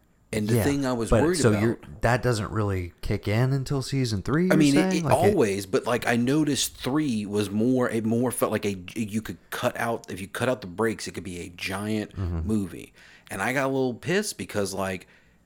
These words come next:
Speaker 1: they start throwing things in there that you love, and then, like, the third episode in, the title, "Behold a Great Red Dragon." I was like, "Fuck yeah, they're doing Dollarhide."
Speaker 2: Uh-huh.
Speaker 1: So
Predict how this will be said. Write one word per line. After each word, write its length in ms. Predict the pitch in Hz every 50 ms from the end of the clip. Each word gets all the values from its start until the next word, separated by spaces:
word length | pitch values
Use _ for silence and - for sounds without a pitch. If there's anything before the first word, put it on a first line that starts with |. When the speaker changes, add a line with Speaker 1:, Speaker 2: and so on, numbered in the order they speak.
| _ _ _ _ _ _ _ _ _ _ -
Speaker 1:
they 220 | 104 107 107 104
start 300 | 101 - - 143 165 -
throwing 320 | - 135 143 147 147 131 113
things 260 | 131 123 120 110 101
in 140 | 120 131 143
there 140 | 127 110
that 200 | 98 101 92 -
you 80 | - 95
love, 400 | 92 104 127 151 143 123 101 - - - - -
and 160 | 107 101 101
then, 140 | 101 104 104
like, 240 | 101 104 101 -
the 80 | - 113
third 300 | - - 120 110 110 113
episode 420 | 120 - - 117 - 143 131 123
in, 200 | 127 156 180 170
the 100 | 120 98
title, 500 | - - - 147 160 147 135 104 110 110 - - - - - - - _ _ _ _ -
"Behold 520 | - 107 87 - 107 127 151 170 165 160
a 60 | 165 -
Great 300 | - 101 90 92 95 -
Red 220 | 110 117 139 131
Dragon." 480 | - - 175 214 233 247 - - 113 98 - -
I 40 |
was 100 | - -
like, 120 | - - -
"Fuck 440 | - - - - - 135 143 - -
yeah, 200 | 330 339 330 294
they're 160 | 208 175 139
doing 340 | 117 104 123 113 135 180 196
Dollarhide." 720 | - 311 370 381 381 339 269 175 127 107 101 92 90 90 - - -
Speaker 2:
Uh-huh. 380 | 98 90 92 90 90 92 95 110 117 _ _ _ _ _ _
Speaker 1:
So 360 | - - 131 131 123 127 120